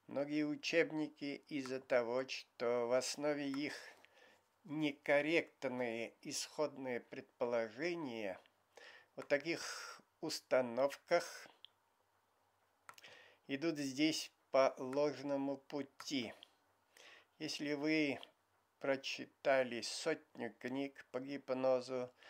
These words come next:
пытаясь найти определение предмета, вы были бы полностью запутаны, потому что вы обнаружите, что каждый автор,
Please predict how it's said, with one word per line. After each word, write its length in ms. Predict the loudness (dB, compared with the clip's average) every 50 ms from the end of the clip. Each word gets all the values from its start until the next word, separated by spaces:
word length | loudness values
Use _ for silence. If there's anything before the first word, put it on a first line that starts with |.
| -20 -20 -20 _
пытаясь 640 | -4 -4 -4 2 6 8 10 10 10 8 4 2 -2
найти 800 | 2 4 4 6 4 4 -2 -6 -6 -2 0 0 2 0 -2 -4 -6
определение 1040 | -6 -4 -4 -4 -4 -4 -4 -4 -2 -2 2 2 4 4 4 2 0 -2 -4 -6
предмета, 1040 | -6 -8 -8 -8 -8 -6 -8 -8 -4 -2 -2 -2 -2 -2 -4 -6 -4 -4 -4 -4 -6 -8
вы 260 | -8 -6 -6 -6 -6
были 380 | -6 -6 -6 -4 -4 -4 -4 -4
бы 180 | -4 -4 -6 -6 -8 _ _
полностью 800 | 4 4 4 4 4 0 -4 -6 -6 -8 -10 -12 -12 -14 -12 -6
запутаны, 880 | -2 -2 -2 -2 -2 -4 -4 -4 -4 -2 0 0 0 0 -2 -8 -14 -16 -18 _ -20 -20 -20 -20 -18 -20 -20 -20 -20 _ _ _ -20
потому 360 | -6 -2 -2 0 0 -2 -4
что 680 | -4 -8 -10 -12 _ _ _ 2 4 4 6 4 4 2
вы 220 | 2 2 2 2
обнаружите, 920 | 2 2 4 6 6 6 6 6 2 -2 -6 -8 -10 -12 -12 -12 -12 -8
что 320 | -4 -4 -4 -4 -4 -6 -8
каждый 680 | -8 0 4 6 8 8 8 6 4 0 -4 0 4
автор, 580 | 6 6 6 6 4 0 -8 _ -8 -8 -8 -8